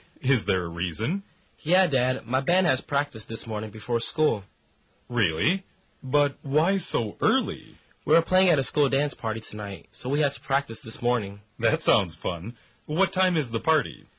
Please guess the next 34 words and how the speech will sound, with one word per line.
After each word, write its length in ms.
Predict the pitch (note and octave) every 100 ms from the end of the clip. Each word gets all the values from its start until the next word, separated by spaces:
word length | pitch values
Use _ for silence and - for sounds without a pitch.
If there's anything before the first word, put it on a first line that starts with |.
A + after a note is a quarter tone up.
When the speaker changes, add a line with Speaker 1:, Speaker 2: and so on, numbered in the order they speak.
| _
Speaker 2:
It 80 | -
starts 340 | - F#3 F#3+
after 200 | E3 D#3
the 80 | B2+
football 420 | - D3+ - A2
game 380 | G2+ G2 G2 G2+ -
at 120 | G#2 A#2+
about 280 | B2 A#2+
eight 120 | B2 A#2+
o'clock. 420 | A2 B2 G#2 - _ _ _ _ _ _
Speaker 1:
Yes, 640 | B2 A2 F#2 G2+ D3 - -
but 440 | A#2 A#2+ B2 -
what 300 | B2 C#3+ D#3
time 260 | - D#3 D3
does 200 | C3+ A2+
the 80 | A2+
party 420 | C3 B2 G#2 G2
end? 540 | B2+ A#2+ E2 C2 G#1+ - _
Speaker 2:
I 80 | D3
don't 220 | F3+ F#3+
know, 160 | E3+ D3+
Dad. 340 | A2 A2 G#2+
About 340 | A2 A#2+ B2+ F#2+
midnight. 500 | A2+ C3+ D3 E3 - _ _
Speaker 1:
And 420 | A2 G2+ F#2+ F#2+
what 220 | F#2+ A#2 -
time 260 | C3 B2+
will 140 | A#2 A2
you 120 | A2
be 140 | F#2
home? 380 | F#2 F#2+ B2 F#3+ - _
Speaker 2:
About 280 | - D3 C3+
one 140 | C3
o'clock. 460 | B2+ - A2+ A#2+ -